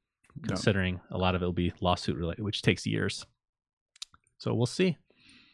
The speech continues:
Speaker 1: But yeah, do, okay, actually, you know what? Now that you just mentioned that phone charger thing, uh, I find it really, I find it interesting 'cause it's something that a lot of people complain about when they have an Apple phone, right? Is that if you go somewhere and you need to get your phone charged, if you have an Android phone, you can ask anybody who has any sort of phone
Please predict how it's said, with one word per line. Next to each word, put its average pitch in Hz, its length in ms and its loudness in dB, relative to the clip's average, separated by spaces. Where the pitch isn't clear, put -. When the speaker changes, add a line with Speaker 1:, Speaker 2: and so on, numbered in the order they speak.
Speaker 1:
But 110 120 4
yeah, 104 120 6
do, - 160 2
okay, 135 320 8
actually, 135 340 4
you 127 80 8
know 139 120 8
what? 135 180 6
Now 131 140 8
that 143 140 6
you 120 60 8
just 117 200 2
mentioned 117 300 2
that 104 120 6
phone 113 220 2
charger 120 280 4
thing, 131 400 0
uh, 95 300 0
I - 40 -18
find 123 200 4
it 117 100 2
really, 101 480 6
I 117 60 2
find 135 200 6
it 110 60 6
interesting 110 320 2
'cause 120 120 2
it's 123 100 0
something 151 280 4
that 127 140 8
a 95 40 4
lot 101 160 8
of - 100 -4
people 107 220 0
complain 101 360 4
about 87 220 4
when 92 80 2
they 92 80 2
have 95 140 2
an 90 40 4
Apple 92 200 0
phone, 85 200 -4
right? 87 200 0
Is 90 100 -6
that 90 220 2
if 120 160 -2
you 143 60 4
go 165 120 12
somewhere 110 640 8
and 127 100 8
you 120 60 10
need 120 160 6
to 120 80 0
get 107 100 6
your 101 80 4
phone 113 220 4
charged, 92 360 0
if 110 140 -4
you 135 60 4
have 139 100 6
an 117 60 4
Android 107 340 2
phone, 101 180 -2
you 104 60 2
can 107 140 4
ask 101 200 2
anybody 101 360 8
who 98 80 4
has 95 200 8
any 131 200 8
sort 92 240 4
of - 80 -4
phone 90 400 4